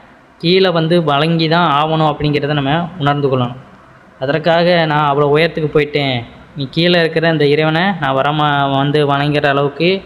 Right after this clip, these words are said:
நான் அவ்வளோ எளியவன் கிடையாது" அப்படிங்கிற மாதிரிலாம் கிடையாது. அப்ப என்ன ஆகும்? அவ்வளோ பெரிய உயரத்துல இருந்தாலுமே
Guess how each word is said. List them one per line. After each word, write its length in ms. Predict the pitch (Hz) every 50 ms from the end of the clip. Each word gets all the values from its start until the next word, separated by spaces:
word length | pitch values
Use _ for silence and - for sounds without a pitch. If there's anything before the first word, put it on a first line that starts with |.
| - - - - - - - - - - - - - - -
நான் 160 | - 175 170
அவ்வளோ 260 | 175 180 185 185 180
எளியவன் 400 | 175 170 175 196 214 208 202 190
கிடையாது" 380 | 170 170 165 165 160 160 160 160
அப்படிங்கிற 340 | 151 147 147 147 147 143 139
மாதிரிலாம் 320 | 139 135 135 135 147 147
கிடையாது. 340 | 135 139 131 127 123 120 120 - - - - - - - - - - - - - - - - - - - - -
அப்ப 220 | 135 - - 175
என்ன 200 | 170 175 175 185
ஆகும்? 380 | 185 180 175 160 147 135 127 120 123 - - - - - - - - - - - - - - - - -
அவ்வளோ 380 | 127 131 147 160 170 175 170
பெரிய 260 | 151 165 160 160 156 160 160 175 185 202 214 - - - - - - - - - -
உயரத்துல 520 | 147 160 180 196 196 196 - 196 185 180
இருந்தாலுமே 600 | 175 170 165 160 165 160 156 156 151 156 165 175